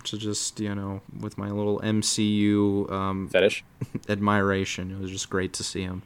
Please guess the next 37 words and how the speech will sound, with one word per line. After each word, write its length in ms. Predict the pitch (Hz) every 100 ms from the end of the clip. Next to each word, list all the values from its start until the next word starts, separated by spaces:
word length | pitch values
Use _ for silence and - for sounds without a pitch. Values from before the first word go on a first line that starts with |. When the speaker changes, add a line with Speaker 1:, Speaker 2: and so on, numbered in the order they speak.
| -
Speaker 2:
That's 240 | 135 -
good, 280 | - 90 85
yeah. 200 | 87 87
And, 120 | 113 131
um, 100 | 147
compared 300 | - 170 196
to 60 | 127
his 100 | 117
other 200 | 110 101
works, 320 | 92 87 -
too, 380 | - 98 87 -
I 100 | 123
liked 240 | 143 139 120
Looking 300 | 120 117 101
for 120 | 101
Alaska. 460 | 95 95 - 98 95
Paper 240 | 147 135 107
Trails 480 | - 104 98 95
was 180 | 90 85 - _ _ _ _
disappointing, 760 | 104 95 - 95 90 92 90 85 -
mostly 360 | 104 - 101
'cause 240 | 90 101 90
of, 200 | 90 87
fuck, 440 | - - 104 92 -
what's 220 | 98 -
her 100 | 92
name? 320 | 90 87 82
The 80 | -
Speaker 1:
Hmm. 80 | 110
Speaker 2:
girl 200 | 101 98
who 100 | 95
plays, 640 | 92 101 95 90 - - - _ _
<laughs> 300 | - 98 90
the 80 | 107
girl 340 | - - 143 113 -
who 80 | 127
plays 460 | - 127 95 -